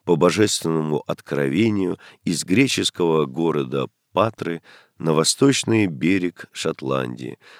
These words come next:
где жил языческий народ пикты. Святая вместе с другими инокинями подвязалась у озера Раскобе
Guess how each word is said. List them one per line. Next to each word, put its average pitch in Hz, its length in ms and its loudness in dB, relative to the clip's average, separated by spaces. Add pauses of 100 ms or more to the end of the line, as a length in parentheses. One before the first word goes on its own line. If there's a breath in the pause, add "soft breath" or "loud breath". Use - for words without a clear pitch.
где 80 300 4
жил 110 400 4
языческий 90 880 -2
народ 71 560 -2 (400 soft breath)
пикты. - 500 -6 (840 soft breath)
Святая 101 560 4
вместе 85 480 0
с 69 120 -4
другими 78 600 0
инокинями 85 840 0 (280 loud breath)
подвязалась 85 880 2
у 95 160 4
озера 95 540 4 (100)
Раскобе 82 840 2